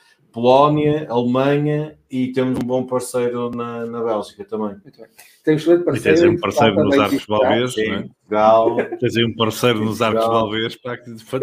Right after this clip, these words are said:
Speaker 2: bom
Speaker 3: fantástico.
Speaker 2: parceiro de Arcos de
Speaker 1: Em
Speaker 2: Valdez.
Speaker 1: Portugal,
Speaker 2: <laughs>
Speaker 1: em Portugal tinha, tinha que ser, não é? Se vendêssemos para fora e não vendêssemos cá, alguma coisa estava errada. <laughs>
Speaker 2: Eu não sei se está mais no sítio em Portugal, certamente está.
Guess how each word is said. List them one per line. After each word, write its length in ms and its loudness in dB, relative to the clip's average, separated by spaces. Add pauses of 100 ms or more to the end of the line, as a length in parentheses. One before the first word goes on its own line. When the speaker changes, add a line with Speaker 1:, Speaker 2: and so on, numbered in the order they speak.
(140)
Speaker 2:
bom 100 8
Speaker 3:
fantástico. 60 2
Speaker 2:
parceiro 340 2
de 60 2
Arcos 100 -2
de 60 -4
Speaker 1:
Em 40 2
Speaker 2:
Valdez. 260 2
Speaker 1:
Portugal, 420 0 (100)
Speaker 2:
<laughs> 300 0
Speaker 1:
em 60 -6
Portugal 440 4
tinha, 360 0
tinha 200 -2
que 80 -4
ser, 220 -2
não 120 -4
é? 100 -8
Se 100 -6
vendêssemos 540 -4
para 180 2
fora 320 2
e 40 -4
não 140 -4
vendêssemos 540 -6
cá, 380 -2 (140)
alguma 360 -2
coisa 200 -2
estava 300 0
errada. 480 -2
<laughs> 720 -6
Speaker 2:
Eu 120 6
não 80 6
sei 140 2
se 40 -8
está 100 2
mais 160 2
no 80 -4
sítio 220 -6
em 60 -6
Portugal, 220 -2
certamente 420 -2
está. 320 -2